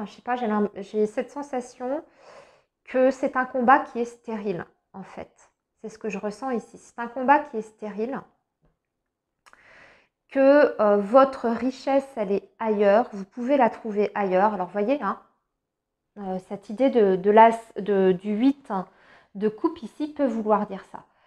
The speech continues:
Ici, vous n'obtiendrez pas dans cette situation-là, euh, ce que vous voulez. On, on, on a l'impression que ça, voilà, ça passe plus, c'est, on n'est plus du tout en phase, ça ne passe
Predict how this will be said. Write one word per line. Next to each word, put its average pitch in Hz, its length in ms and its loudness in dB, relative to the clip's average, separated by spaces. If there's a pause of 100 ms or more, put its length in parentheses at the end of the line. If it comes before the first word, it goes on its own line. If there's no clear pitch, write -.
(420)
Ici, 330 320 2
vous 302 120 2
n'obtiendrez 233 640 0
pas - 440 -8
dans 208 140 -10
cette 214 200 -12
situation-là, 214 1000 0 (240)
euh, 196 460 -4
ce - 100 -20
que - 100 -6
vous 220 200 -4
voulez. - 360 -14 (480)
On, 208 100 -12 (140)
on, 208 180 -4
on 214 220 0
a 233 140 6
l'impression 240 520 0
que 285 60 -18
ça, 202 240 -4
voilà, 196 300 -2
ça 196 160 -10
passe 220 300 -8 (160)
plus, 269 300 2 (120)
c'est, 202 200 -6 (460)
on 240 140 -4
n'est 254 120 6
plus 254 300 -10
du 233 160 -6
tout 233 200 -10
en 208 120 -2
phase, 226 520 2 (580)
ça 226 80 -6
ne 214 100 -2
passe 208 260 -6